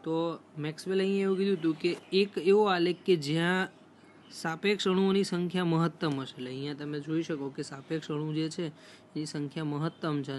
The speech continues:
અને એ મહત્તમ સંખ્યા માટે તમને જે વેગ મળે છે, મહત્તમ સંખ્યા માટે તમને જે વેગ મળે છે, એ વેગને આપણે દર્શાવશું વર્ગમૂળમાં ટુ આર ટી ના છેદમાં એમ. પછી એવું કીધું કે તમે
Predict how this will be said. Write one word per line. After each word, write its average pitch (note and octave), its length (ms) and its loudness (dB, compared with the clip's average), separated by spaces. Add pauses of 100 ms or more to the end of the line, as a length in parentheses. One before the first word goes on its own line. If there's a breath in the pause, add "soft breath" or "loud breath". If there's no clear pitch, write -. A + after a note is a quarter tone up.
(360 loud breath)
અને C#3 120 -4
એ C#3 40 -2
મહત્તમ D#3 540 -4
સંખ્યા E3+ 520 -4
માટે F3 460 -2 (460 loud breath)
તમને E3 380 2
જે F#3 180 6
વેગ F3 280 4
મળે D3 380 2
છે, C3 140 -12
મહત્તમ B2+ 480 -8
સંખ્યા C#3 420 -6
માટે C3 300 -8
તમને C#3+ 480 -4
જે D#3 160 0
વેગ D3 260 0
મળે C#3+ 340 -2
છે, C3+ 220 -8 (440 loud breath)
એ D3 100 0
વેગને D3 360 0
આપણે D3 240 -4
દર્શાવશું D3 720 -6 (420 loud breath)
વર્ગમૂળમાં E3 680 -2
ટુ D#3 180 -4
આર D3+ 200 0
ટી D#3 180 -4
ના D#3+ 160 -4
છેદમાં C#3+ 520 -4
એમ. B2 160 -10 (920 loud breath)
પછી F#3 240 -4
એવું C4 220 2
કીધું G#3+ 260 0
કે G#3+ 100 0
તમે G3+ 460 -2